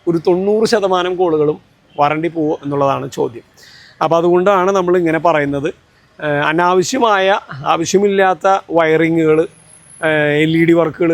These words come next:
ഇതൊക്കെ നമുക്ക് പരമാവധി ഒഴിവാക്കാൻ ശ്രമിക്കാം. അത്യാവശ്യം നമുക്ക് നമ്മുടെ ഒരു വാഹനത്തിൽ ഉപയോഗിക്കുമ്പോൾ കംഫർട്ടായിട്ട് നമുക്ക് യാത്ര ചെയ്യാൻ, അതുപോലെ തന്നെ സൗകര്യങ്ങൾ, അങ്ങനെയുള്ള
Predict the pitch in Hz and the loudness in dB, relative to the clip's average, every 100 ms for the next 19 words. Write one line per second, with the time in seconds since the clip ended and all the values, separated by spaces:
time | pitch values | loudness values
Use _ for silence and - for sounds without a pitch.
0 | 147 151 202 240 214 220 214 208 196 208 | 0 -2 0 0 0 0 0 0 0 4
1 | 185 160 170 190 160 170 165 175 147 143 | 4 4 4 2 0 -6 -6 -6 -4 -4
2 | - _ _ _ - 175 - 240 233 233 | -4 _ _ _ -6 -2 2 4 2 0
3 | 233 185 143 170 165 190 180 180 196 196 | -2 -2 0 0 2 2 2 2 4 4
4 | 175 165 151 160 160 160 185 - 160 147 | 4 0 -2 -4 -4 -4 -4 -4 -2 0
5 | 147 147 143 147 147 - _ _ _ - | 2 2 2 0 0 -2 _ _ _ -2
6 | 202 185 202 214 196 196 180 185 170 156 | -2 0 0 0 0 -2 2 2 2 -2
7 | - 185 - 170 156 - _ - _ 185 | -4 -4 0 0 0 -6 _ -20 _ -2
8 | 185 202 202 202 196 - 196 220 185 214 | 2 2 2 0 0 2 2 0 0 0
9 | 220 214 180 - _ _ _ _ _ - | 2 0 0 -4 _ _ _ _ _ -4
10 | 233 294 285 233 | 0 2 2 4